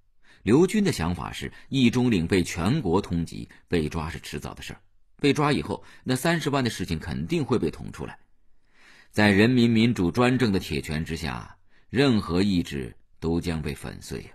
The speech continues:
这是刘军几十年的经验可以证明的事情。而目前黄子弟逃到了境外，他被押解回国的可能性要小得多，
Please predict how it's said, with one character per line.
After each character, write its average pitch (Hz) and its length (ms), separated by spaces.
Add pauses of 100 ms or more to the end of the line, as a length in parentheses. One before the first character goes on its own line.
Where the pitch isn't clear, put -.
(520)
这 170 100
是 123 140
刘 123 200
军 156 220
几 69 340
十 123 220
年 101 180
的 104 120
经 143 260
验 110 160
可 - 160
以 76 100
证 101 280
明 57 180
的 76 80
事 - 160
情。 - 140 (1080)
而 123 180
目 180 160
前 123 180
黄 143 300
子 76 160
弟 117 160
逃 80 240
到 113 120
了 95 80
境 104 200
外， 117 200 (240)
他 95 140
被 87 140
押 101 180
解 90 160
回 92 240
国 85 160
的 95 60
可 - 220
能 62 140
性 80 140
要 73 80
小 - 220
得 - 80
多， 65 200